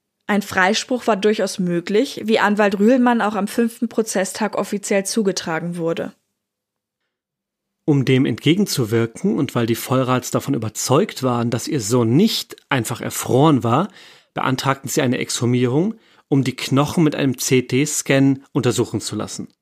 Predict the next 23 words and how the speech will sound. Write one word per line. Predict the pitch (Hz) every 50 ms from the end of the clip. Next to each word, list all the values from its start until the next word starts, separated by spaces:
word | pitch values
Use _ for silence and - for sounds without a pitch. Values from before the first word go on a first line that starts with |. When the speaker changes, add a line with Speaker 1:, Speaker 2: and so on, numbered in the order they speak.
| _ _ _ _ _ _ _ _
Speaker 2:
Dazu | - 117 135 - - 202 165
hatte | 165 - - 185
ihnen | 180 147 139 143
auch | - 139 143 139 -
der | - 135 123
Kriminalbiologe | - - - 123 120 113 113 113 120 135 135 156 151 147 139 143 139 135 131 147
Mark | 127 127 120 - - -
Bennecke | 135 131 143 135 123 - 113 104
geraten. | - 117 - 107 101 - - - - - _ _ _ _ _ _ _ _ _ _ _ _ _
Speaker 1:
Mark | 214 214 208 214 - -
Bennecke | - 190 190 233 277 294 285 - 269 269
ist | - 233 - -
sicher | 220 214 - 214 -
vielen | - - - 240 285 294 277 247
von | - 214 190
euch | - 175 185 - -
ein | 185 185
Begriff, | 185 185 185 - 190 185 190 277 370 - - - - - _ _ _ _
ein | 208 214 220
deutscher | 214 214 214 - 240 233
Kriminalbiologe | - - 226 220 214 208 196 185 202 233 247 269 254 240 233 226 226 226 220 214 220 208
und | - 202 202 - -
Entomologe, | 196 214 247 - 269 254 247 247 240 233 226 233 240 262 277 294 330